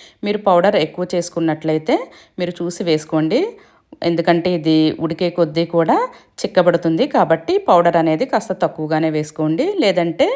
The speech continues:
దీనిని ఇంకొంచెం పలుచగా అయినా చేసుకోండి. ఇలా అన్నీ వేసుకున్న తర్వాత ఈ విధంగా బాగా ఒకసారి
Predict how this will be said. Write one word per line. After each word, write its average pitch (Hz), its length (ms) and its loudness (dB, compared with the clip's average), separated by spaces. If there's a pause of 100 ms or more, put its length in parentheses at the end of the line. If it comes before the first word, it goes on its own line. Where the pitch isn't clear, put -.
(480)
దీనిని 220 280 -2
ఇంకొంచెం 214 420 -4
పలుచగా 170 380 2
అయినా 160 180 2 (120)
చేసుకోండి. 165 540 -2 (540)
ఇలా 202 220 4
అన్నీ 202 240 -2
వేసుకున్న 170 420 0
తర్వాత 151 320 0 (140)
ఈ - 80 -4
విధంగా 156 320 -2 (120)
బాగా 139 300 -2
ఒకసారి 147 340 -4